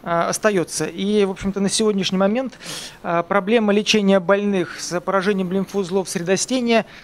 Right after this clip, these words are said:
э, является тематикой оживленной дискуссии на страницах, э, научной, научных изданий. Э, и вам хорошо известно, что, э, тактика лечения этих больных, она различна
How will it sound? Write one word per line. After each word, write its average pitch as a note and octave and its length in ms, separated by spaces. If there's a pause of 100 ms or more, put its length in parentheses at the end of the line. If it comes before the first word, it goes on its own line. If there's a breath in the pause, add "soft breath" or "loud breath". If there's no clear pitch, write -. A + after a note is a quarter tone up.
(240 loud breath)
э, E3+ 800
является F#3 1000
тематикой G3 500
оживленной F#3+ 400
дискуссии G3+ 480
на F#3 100
страницах, F#3 720
э, E3+ 240
научной, F3+ 640 (280 loud breath)
научных F#3+ 460
изданий. D#3 440 (440 loud breath)
Э, E3 420
и A3 140
вам G#3+ 180
хорошо A#3+ 380
известно, G3 440
что, G3 520 (580)
э, F#3 480 (100)
тактика G#3+ 400
лечения G#3+ 280
этих G3 180
больных, G3 420
она F#3 440
различна G3+ 640